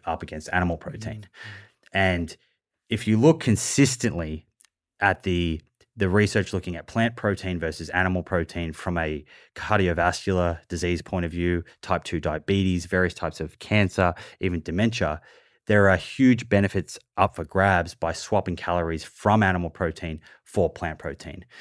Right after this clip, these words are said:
Speaker 1: So we know that plant protein is conducive to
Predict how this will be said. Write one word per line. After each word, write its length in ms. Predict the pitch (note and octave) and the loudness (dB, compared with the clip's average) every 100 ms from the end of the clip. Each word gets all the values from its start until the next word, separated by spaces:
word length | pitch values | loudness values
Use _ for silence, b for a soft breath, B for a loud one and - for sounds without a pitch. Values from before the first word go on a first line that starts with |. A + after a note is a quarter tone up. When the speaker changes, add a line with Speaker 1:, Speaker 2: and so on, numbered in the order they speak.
| B | B
Speaker 1:
So 160 | - A#2 | 0 2
we 120 | A2 | 4
know 220 | A#2 C3+ | 6 6
that 160 | C#3+ - | 6 2
plant 300 | - G2+ F2+ | -2 -2 0
protein 400 | G2 F2+ - F2 | -2 0 -2 -2
is 100 | - | -4
conducive 560 | - E2 F2+ F2 E2+ | -8 -4 -2 -2 -6
to 280 | - F#2 E2 | -6 -4 -4